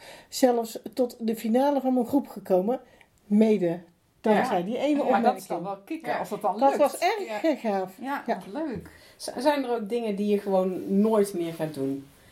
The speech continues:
Speaker 4: Die je ooit een keer hebt gedaan, dat je echt denkt van, "Nou, eh, n-, nee, dit is niet meer."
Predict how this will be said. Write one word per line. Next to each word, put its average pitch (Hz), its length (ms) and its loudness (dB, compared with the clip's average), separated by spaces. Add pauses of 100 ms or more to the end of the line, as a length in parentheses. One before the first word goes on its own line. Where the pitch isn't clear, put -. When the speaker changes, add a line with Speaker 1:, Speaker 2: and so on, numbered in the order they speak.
(400)
Speaker 4:
Die 165 140 -4
je - 60 -2
ooit 202 200 4
een - 80 -14
keer 185 220 -4
hebt 180 200 -4
gedaan, 190 500 0 (420)
dat 180 120 -8
je 185 60 -2
echt 180 200 -4
denkt 170 260 -4
van, 160 120 -6
"Nou, 131 200 -2 (100)
eh, 139 220 -4 (360)
n-, 156 280 -6
nee, 127 200 -8
dit 165 240 -4
is 156 140 -6
niet 147 160 -2
meer." 135 280 -6